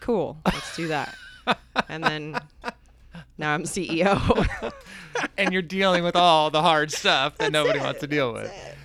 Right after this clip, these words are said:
Speaker 1: That's
Speaker 2: That's
Speaker 1: it.
Speaker 2: awesome. <clears throat> Okay, so along the way,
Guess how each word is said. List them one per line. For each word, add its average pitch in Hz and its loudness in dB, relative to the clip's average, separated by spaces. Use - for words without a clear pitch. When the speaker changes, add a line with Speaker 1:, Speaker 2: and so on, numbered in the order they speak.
Speaker 1:
That's 147 -8
Speaker 2:
That's 135 2
Speaker 1:
it. - -14
Speaker 2:
awesome. 113 -6
<clears throat> 165 -4
Okay, 175 0
so 156 2
along 147 0
the 156 -4
way, 131 -2